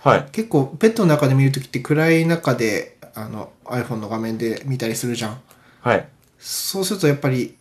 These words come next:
Speaker 2: こう、ブルーライト効果っていうか、眠れなくなったりするんだよね。
Speaker 1: なります、なります、なります。
Speaker 2: うん。でもね、オキュラスゴーはそれが結構軽減されるというか、なんでかわかんないんだけど、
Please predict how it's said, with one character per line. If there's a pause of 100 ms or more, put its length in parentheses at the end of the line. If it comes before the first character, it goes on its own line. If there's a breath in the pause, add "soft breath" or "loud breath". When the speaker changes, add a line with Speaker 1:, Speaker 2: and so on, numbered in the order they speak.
(140)
Speaker 2:
こ
う、
ブ
ル
ー
ラ
イ
ト
効
果
っ
て
い
う
か、
眠
れ
な
く
な
っ
た
り
す
る
ん
だ
よ
ね。
Speaker 1:
な
り
ま
す、
な
り
ま
す、
な
り
ま
す。
Speaker 2:
う
ん。
で
も
ね、
オ
キ
ュ
ラ
ス
ゴ
ー
は
そ
れ
が
結
構
軽
減
さ
れ
る
と
い
う
か、 (300)
な
ん
で
か
わ
か
ん
な
い
ん
だ
け
ど、